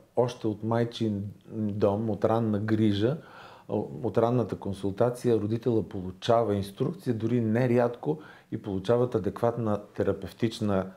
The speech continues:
грижа с съответните продукти и те са до някъде информирани,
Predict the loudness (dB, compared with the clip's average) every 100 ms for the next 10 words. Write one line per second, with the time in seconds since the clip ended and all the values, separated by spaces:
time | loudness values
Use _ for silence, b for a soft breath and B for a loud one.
0 | -12 0 4 4 2 -2 -6 -8 -4 -4
1 | 0 0 0 -4 -4 -4 -2 -2 -2 -8
2 | -8 B B B B -10 -2 2 2 0
3 | -2 -2 -6 _ -8 -2 2 2 2 0
4 | 2 0 0 -2 0 2 2 2